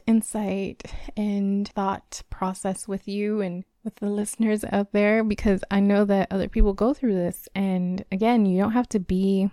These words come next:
a content creator. You don't have to have a blog or have a YouTube to be experiencing this, but it's just, um, take time for yourself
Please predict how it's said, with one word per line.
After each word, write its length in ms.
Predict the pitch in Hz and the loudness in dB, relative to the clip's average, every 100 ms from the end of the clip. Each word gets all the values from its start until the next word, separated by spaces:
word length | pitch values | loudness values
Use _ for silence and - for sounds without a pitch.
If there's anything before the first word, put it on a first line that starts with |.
| - | -6
a 40 | |
content 520 | - - 202 202 185 | -8 -2 0 0 -2
creator. 300 | 185 185 180 | 0 2 4
You 120 | 180 185 | 2 2
don't 100 | 190 | 0
have 220 | - 165 | -2 -6
to 0 | - _ - - | -8 _ -20 -6
have 240 | - 180 | -2 0
a 60 | 175 | 0
blog 340 | 175 180 175 | 0 0 0
or 80 | 165 | -2
have 160 | 170 | 0
a 40 | 180 | -2
YouTube 480 | 165 175 - 190 190 | -2 -4 -6 -6 -8
to 260 | - - - - 175 - | -10 -10 -10 -12 -12 -6
be 140 | 202 | -6
experiencing 880 | 196 - - 160 175 196 214 226 233 | -6 -10 -6 -2 0 0 -2 0 0
this, 460 | 240 254 254 - - _ _ _ _ _ | 0 0 -2 -8 -10 _ _ _ _ _
but 340 | 202 185 185 - _ | 2 4 2 -2 _
it's 220 | 208 - | -6 -6
just, 460 | - 226 - - - | -2 -2 -2 -8 -4
um, 520 | 196 190 185 180 185 - _ _ - | -2 0 0 -2 -4 -8 _ _ -2
take 160 | 233 | -2
time 200 | - 240 | 0 -2
for 100 | 247 | 0
yourself 880 | 262 202 - 160 160 - - - - | 0 0 -2 -4 -4 -8 -16 -20 -20